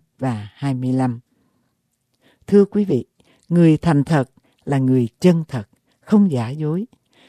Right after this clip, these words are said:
Trong lòng suy nghĩ thế nào thì bày tỏ ra như vậy. Khi biết mình có lỗi thì thành thật nhận lỗi. Khi thấy người khác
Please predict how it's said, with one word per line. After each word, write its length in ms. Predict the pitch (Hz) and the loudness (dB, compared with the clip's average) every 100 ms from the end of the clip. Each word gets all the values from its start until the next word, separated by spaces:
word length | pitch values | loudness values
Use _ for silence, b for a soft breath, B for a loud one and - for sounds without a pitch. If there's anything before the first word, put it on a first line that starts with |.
| b | b
Trong 160 | 202 208 | 0 2
lòng 240 | 165 139 | 2 0
suy 240 | 127 214 214 | 0 4 6
nghĩ 240 | 156 147 | 6 2
thế 180 | - 254 | 4 4
nào 300 | 220 151 139 | 4 2 -4
thì 140 | 156 | -4
bày 260 | 135 139 135 | 0 0 0
tỏ 240 | 123 110 160 | -4 -4 -4
ra 200 | 160 156 | -4 -4
như 180 | 156 | -4
vậy. 240 | 143 117 92 _ _ _ _ _ _ _ _ | -4 -6 -8 _ _ _ _ _ _ _ _
Khi 120 | - 214 | 0 4
biết 200 | 254 214 | 4 4
mình 160 | 165 | 2
có 100 | 190 | 4
lỗi 400 | 226 156 139 190 | 4 6 4 2
thì 140 | - 143 | 0 -6
thành 280 | - 165 156 | -2 -2 -2
thật 200 | 156 135 | -4 -2
nhận 260 | 139 120 120 | -2 -2 -2
lỗi. 300 | 120 127 202 _ _ _ _ _ | -4 -6 -10 _ _ _ _ _
Khi 200 | - 214 | 0 2
thấy 160 | 233 240 | 4 4
người 220 | 202 139 | 4 2
khác 300 | 208 220 | -2 -4